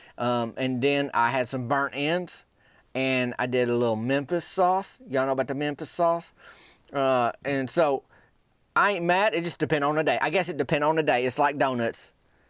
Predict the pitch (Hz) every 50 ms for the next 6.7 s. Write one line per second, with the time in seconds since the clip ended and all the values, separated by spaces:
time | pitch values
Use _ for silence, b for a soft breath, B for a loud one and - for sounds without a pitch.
0 | _ _ - 120 123 127 127 127 127 123 131 120 - 139 131 117 131 127 135 131
1 | 127 127 127 127 131 123 123 120 120 117 - 117 113 117 110 117 - _ _ _
2 | _ _ _ B B B B B B B - - 196 214 - - 202 190 170 -
3 | - 135 - 165 160 151 143 - - B B B B 156 170 160 139 127 160 190
4 | 196 190 - - 156 143 143 196 202 175 131 117 104 90 - _ _ _ _ _
5 | - 214 208 202 202 208 196 180 _ _ _ - 156 156 156 233 214 - 208 196
6 | 185 185 175 147 123 110 120 131 135 135 135 139 135 139